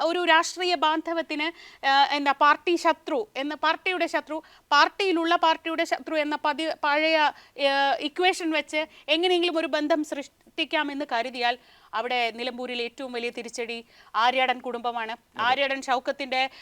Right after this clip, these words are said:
Speaker 1: ആ, സമ്മതമില്ലാതെ, ആ, അൻവറിനെ നിലമ്പൂരിലേക്ക് കൊണ്ടുപോകാൻ വ-, കഴിയില്ല. രണ്ടായിരത്തി പതിനാറിൽ ഷൗക്കത്തിനെ തോൽപ്പിച്ചാണ് അൻവർ ആദ്യം നിയമസഭയിൽ എത്തുന്നത്. അപ്പോ ഒരു തരത്തിലും നിലമ്പൂരിൽ കോൺഗ്രസിന്, ആ, അൻവറിനെ ഓക്യുപ്പൈ ചെയ്യാൻ പറ്റില്ല.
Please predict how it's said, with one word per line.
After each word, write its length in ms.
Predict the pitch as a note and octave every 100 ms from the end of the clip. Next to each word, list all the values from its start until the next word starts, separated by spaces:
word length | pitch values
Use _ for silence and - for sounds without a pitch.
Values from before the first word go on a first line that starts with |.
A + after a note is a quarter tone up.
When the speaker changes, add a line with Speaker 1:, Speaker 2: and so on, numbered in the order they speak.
| - -
Speaker 1:
ആ, 260 | A#3 A#3 A#3+ - D4+
സമ്മതമില്ലാതെ, 1080 | - C4 D4+ E4+ D#4+ C#4 B3 A#3+ A#3+ B3 B3 _ -
ആ, 320 | B3 A#3 A3+ B3
അൻവറിനെ 420 | B3+ C4+ C4 B3+
നിലമ്പൂരിലേക്ക് 560 | B3 B3 B3+ B3 B3
കൊണ്ടുപോകാൻ 600 | B3+ A#3+ A#3+ B3 B3 B3
വ-, 60 | A#3+
കഴിയില്ല. 640 | - - A#3+ B3+ A#3+ B3 - -
രണ്ടായിരത്തി 440 | A#3 C4+ D4+ D#4+ E4
പതിനാറിൽ 540 | C#4+ D4+ D4+ D#4 E4
ഷൗക്കത്തിനെ 540 | D#4 C#4+ D4 F4+ E4+ E4
തോൽപ്പിച്ചാണ് 480 | D#4+ D4+ D#4 D4 D4
അൻവർ 240 | D4 D4
ആദ്യം 260 | C#4 C#4 D4
നിയമസഭയിൽ 540 | C#4+ C#4 C#4+ C#4 C#4
എത്തുന്നത്. 280 | C4 C4+ C4+
അപ്പോ 260 | C4+ F#4+ F4+ - - - _
ഒരു 200 | D4 G#4+ C5
തരത്തിലും 640 | G#4 F#4 - F4+ F#4+ F4 C4
നിലമ്പൂരിൽ 720 | F4+ A4+ A#4+ A4+ G4 E4 E4
കോൺഗ്രസിന്, 1000 | E4 D#4+ F#4+ G#4 F#4 D#4+ C#4 C#4 - C4
ആ, 380 | A#3+ A#3 A#3+ -
അൻവറിനെ 340 | C#4 C#4 C4
ഓക്യുപ്പൈ 380 | B3 - B3+ A3
ചെയ്യാൻ 300 | G#3+ A3+ G3
പറ്റില്ല. 320 | F#3 - F#3+